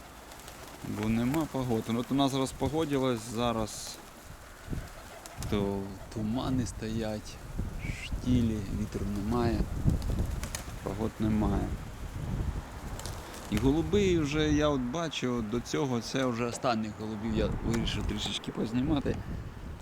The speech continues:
Але до цього там особливо не було що знімати, але вони просто втратили вже. Сідають там п'ятнадцять хвилин,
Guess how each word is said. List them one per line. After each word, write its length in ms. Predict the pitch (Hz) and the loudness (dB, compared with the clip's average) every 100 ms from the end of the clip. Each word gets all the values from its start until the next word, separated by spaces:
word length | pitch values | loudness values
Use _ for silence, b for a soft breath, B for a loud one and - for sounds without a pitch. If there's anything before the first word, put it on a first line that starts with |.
| - - | -10 -2
Але 220 | 101 110 123 | 2 4 6
до 140 | 120 | 4
цього 340 | - 135 113 | 2 2 2
там 220 | 110 113 110 | 4 4 4
особливо 400 | - 127 135 131 | 2 2 6 8
не 140 | 131 | 8
було 260 | 127 139 143 | 8 6 4
що 200 | 135 127 | 4 4
знімати, 600 | 147 156 156 135 - 101 | 4 4 4 2 2 0
але 580 | 104 110 113 110 107 104 101 101 | 2 2 4 4 4 4 4 0
вони 280 | 104 110 110 | 0 -2 -2
просто 320 | 117 110 - | -4 -2 -6
втратили 520 | - 110 107 - 98 | -2 -2 -2 -2 -4
вже. 160 | 95 - - - - - - - - - - - - - - - - - | -4 -4 -6 -4 -4 -2 -2 -2 -2 0 2 2 2 0 -2 -4 -2 2
Сідають 580 | 117 107 127 123 95 | 4 6 6 6 4
там 240 | 92 90 65 - - - - | 2 0 0 -4 -6 -8 -8
п'ятнадцять 520 | 87 90 120 117 - - | -6 -2 -2 -2 -6 -4
хвилин, 400 | 107 117 113 | 2 4 2